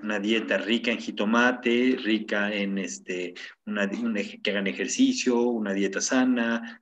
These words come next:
más vegetales, nos puede ayudar. Y más que, o sea, esos hábitos sí nos pueden ayudar a que no lo presentemos.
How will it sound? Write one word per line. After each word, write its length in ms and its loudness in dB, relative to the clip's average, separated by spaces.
más 220 0
vegetales, 640 0
nos 140 -4
puede 220 2
ayudar. 420 -4
Y 80 -2
más 200 4
que, 300 0
o 80 4
sea, 180 0
esos 320 4
hábitos 560 2
sí 200 0
nos 140 2
pueden 220 2
ayudar 300 4
a 100 2
que 100 -6
no 160 0
lo 140 0
presentemos. 720 -8